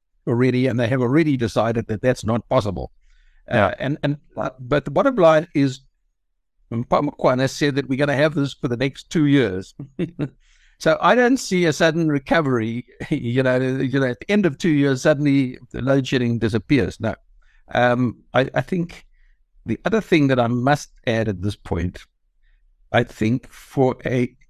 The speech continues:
Speaker 1: chairperson of Eskom or even the C E O to start talking about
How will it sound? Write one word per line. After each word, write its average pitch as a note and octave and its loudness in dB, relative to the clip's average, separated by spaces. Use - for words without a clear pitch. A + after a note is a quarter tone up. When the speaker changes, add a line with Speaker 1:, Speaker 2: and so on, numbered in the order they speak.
Speaker 1:
chairperson C#3 -2
of G2 -4
Eskom F#2+ -2
or A3 2
even F#3+ 0
the C#3 2
C C3 -4
E F#2+ -6
O F#2 -4
to D3 -4
start - 0
talking F3 -2
about B2 0